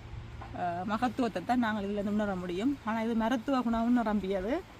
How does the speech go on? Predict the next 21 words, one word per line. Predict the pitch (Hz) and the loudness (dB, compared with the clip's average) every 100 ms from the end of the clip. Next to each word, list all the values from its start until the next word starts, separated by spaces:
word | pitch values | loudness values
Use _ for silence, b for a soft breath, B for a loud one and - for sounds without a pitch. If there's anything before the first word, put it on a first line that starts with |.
| - | -10
எங்களுக்கு | 202 233 262 254 | -2 0 2 2
எங்களோட | 254 240 | 2 2
ஜெர்மன் | 214 240 311 311 294 | 2 4 6 8 8
நாட்டுல | 277 254 254 240 240 | 8 6 4 2 2
கிடைப்பதென்றால், | 247 247 240 226 226 254 339 - - - | 0 0 0 0 2 2 2 -2 -8 -4
அது | 233 254 | 2 8
உண்மையா | 285 302 311 | 8 10 8
அதை | 277 | 6
உருவாக்கி | 262 311 294 277 302 | 6 8 6 6 2
பாதுகாத்து | 277 277 285 285 269 - 262 | 4 4 6 4 2 0 0
செய்கிறவருக்கு | 254 277 269 254 247 285 | 4 4 4 4 2 0
நாங்க | 285 262 254 | 0 2 2
நன்றி, | 247 269 285 302 262 - - - - - | 4 6 6 6 2 -2 -14 -18 -12 -2
நன்றி | 254 302 320 | 0 2 2
உள்ளவர்களாக | 285 262 247 247 | 2 2 2 0
இருக்கணும். | 220 220 214 233 | -2 -4 -2 -2
ஏனென்றால், | 262 269 339 381 - - | -2 0 -2 -2 -8 -8
அவர் | 240 294 | -4 -2
தான் | 311 294 370 | 2 2 2
மட்டும் | 330 302 | 0 -2
சாப்பிடாமல் | 285 269 277 285 254 247 294 | -4 -2 -2 0 -2 0 0